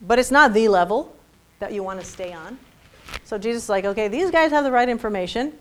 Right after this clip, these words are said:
Now they need to have the right relationship," and they do. He teaches them all about himself. They recognize him, and they asked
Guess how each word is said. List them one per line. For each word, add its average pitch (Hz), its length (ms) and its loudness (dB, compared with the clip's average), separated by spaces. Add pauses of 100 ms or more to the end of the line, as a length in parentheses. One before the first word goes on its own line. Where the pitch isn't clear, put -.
(460)
Now 262 200 4
they 339 120 2
need 285 160 -2
to 269 80 0
have 247 600 0
the 208 100 -4
right 214 220 -6
relationship," 202 920 -8
and 190 160 -10
they 185 120 -8
do. 175 420 -8 (1000)
He 214 80 -12
teaches 240 460 -8
them 165 240 -10
all 196 160 -4
about 202 200 -4
himself. 160 540 -8 (1000)
They 208 480 2
recognize 196 800 2
him, 190 180 0
and 185 100 0
they 202 200 4
asked 294 600 8